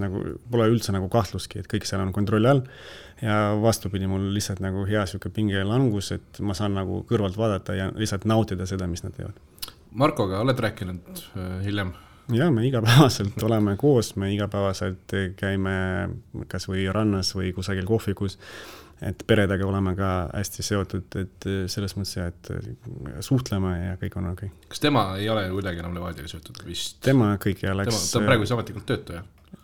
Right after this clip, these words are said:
Speaker 1: Ütleme niimoodi, <laughs> ta on töötus praegu.
Speaker 2: Aga jääb Eestisse?
Speaker 1: Jääb Eestisse ja, et jääb Eestisse nii, nii kaugeks ajaks, kui, kui see reaalne on. Et praeguse seisuga ja ta, ta ei planeeri siit lahkuda.
Speaker 2: Ootab siis mõnda uut Premium Liiga klubi, kas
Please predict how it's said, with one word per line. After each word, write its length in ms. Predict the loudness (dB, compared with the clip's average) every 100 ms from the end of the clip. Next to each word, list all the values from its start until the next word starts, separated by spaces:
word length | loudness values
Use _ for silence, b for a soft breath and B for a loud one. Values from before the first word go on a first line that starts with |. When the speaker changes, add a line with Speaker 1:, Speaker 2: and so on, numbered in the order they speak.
| -18 -12 -2
Speaker 1:
Ütleme 360 | 0 4 4
niimoodi, 320 | 4 2 2 2
<laughs> 120 | 2
ta 80 | 2
on 80 | 4
töötus 320 | 4 2 0
praegu. 240 | -2 -2
Speaker 2:
Aga 200 | 2 4 6
jääb 160 | 4
Eestisse? 400 | 2 0 -8 -8 -14 B B B B
Speaker 1:
Jääb 280 | 2 6 8
Eestisse 400 | 6 6 0 2
ja, 160 | 2 2 2
et 80 | 2
jääb 240 | 2 4 2
Eestisse 320 | 0 -2 0
nii, 240 | 2 2 -2 -4
nii 280 | 0 4 4 4 0
kaugeks 400 | 0 0 2 2 2
ajaks, 380 | 2 0 -4
kui, 320 | -4 -2 0 -2 -4 -6
kui 240 | -6 -6
see 240 | -2 -2 -2 -6 -14 -20 -20 -12
reaalne 520 | 0 4 6 6 4
on. 120 | 2 -2 B B B B B
Et 100 | -4
praeguse 460 | 2 2 2 -2 -2
seisuga 380 | 0 0 0 -2
ja 140 | -2
ta, 160 | -2 -2 -4
ta 200 | -2 0
ei 100 | 0
planeeri 460 | 0 0 2 0 -4
siit 260 | -4 -6 -4
lahkuda. 300 | -6 -6 -12 B B B B B B B B B B B B B -6
Speaker 2:
Ootab 320 | -4 -4 -6
siis 220 | -8 -8 -4
mõnda 360 | -2 -2 -2
uut 200 | 2 0
Premium 240 | 2 2 2
Liiga 160 | 2
klubi, 280 | 0 0 -2
kas 160 | -6